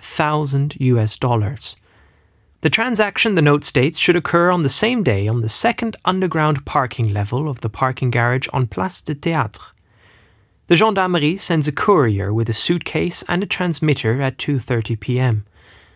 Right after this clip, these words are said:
On the second underground parking floor, the courier is directed to level minus five,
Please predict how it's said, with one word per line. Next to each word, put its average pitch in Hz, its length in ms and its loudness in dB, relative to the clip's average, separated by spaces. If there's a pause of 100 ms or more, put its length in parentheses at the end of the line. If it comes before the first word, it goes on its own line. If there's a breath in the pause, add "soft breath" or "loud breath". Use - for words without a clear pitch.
(560 soft breath)
On 190 80 0
the 220 60 2
second 277 360 -2
underground 175 560 0
parking 135 380 -2
floor, 110 400 -4 (380)
the - 80 -2
courier 202 480 4
is 175 160 0
directed 156 480 0
to - 280 -4
level 123 400 2
minus 110 440 0
five, 131 540 -2